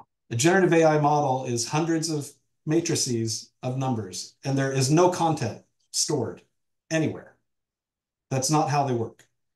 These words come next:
Um, so it's not possible for them to just go into their database and pull out, you know, data that they were trained on and just give it back to you.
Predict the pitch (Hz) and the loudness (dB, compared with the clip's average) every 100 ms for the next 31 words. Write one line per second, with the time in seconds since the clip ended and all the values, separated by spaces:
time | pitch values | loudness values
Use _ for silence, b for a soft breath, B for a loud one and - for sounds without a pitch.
0 | _ _ _ _ 110 117 120 - - 190 | _ _ _ _ -4 -2 -2 -2 -2 0
1 | 160 185 196 196 - 180 - 160 143 - | 0 2 2 0 0 0 0 0 -2 -2
2 | 143 139 135 131 139 120 139 143 151 151 | -4 -4 -4 -6 -8 -8 -6 -2 2 2
3 | 147 139 120 135 131 123 131 131 110 104 | 2 -4 -4 -4 -4 -4 -4 -4 -6 -6
4 | 104 - - - _ _ _ - 110 107 | -6 -8 -8 -16 _ _ _ -10 -8 -8
5 | - 139 135 131 123 - - 127 113 110 | -8 -4 2 2 0 -4 -12 -6 -6 -4
6 | 131 123 123 117 120 113 - 160 131 107 | -2 -2 -2 -4 -4 -4 -2 -2 -2 -2
7 | 107 123 113 110 120 113 123 - 123 123 | -4 -6 -6 -6 -6 -6 -6 -4 -4 -6
8 | - 90 | -10 -16